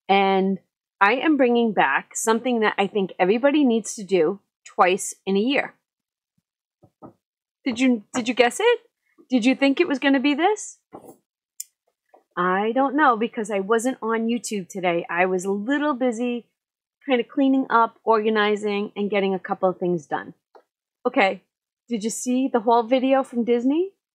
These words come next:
Did you see I got my sink? So Mickey and Minnie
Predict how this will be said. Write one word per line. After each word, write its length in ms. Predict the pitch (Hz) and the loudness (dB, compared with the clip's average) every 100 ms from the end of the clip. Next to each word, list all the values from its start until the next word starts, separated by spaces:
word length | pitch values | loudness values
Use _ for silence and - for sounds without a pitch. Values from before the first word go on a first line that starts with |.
| _ _ _ _ _ - | _ _ _ _ _ -16
Did 120 | 208 | -10
you 60 | 208 | -8
see 200 | - 240 | -2 0
I 80 | 208 | 2
got 240 | 202 - | 2 0
my 100 | 202 | 0
sink? 480 | 185 208 214 277 - _ | -2 0 0 -2 -10 _
So 400 | - - 190 214 _ | -8 0 0 0 _
Mickey 720 | 196 226 - 302 320 349 359 _ _ - | -2 -2 -2 0 2 2 -2 _ _ -2
and 260 | 196 220 254 | 0 2 2
Minnie 520 | 294 214 208 214 | 2 2 0 -4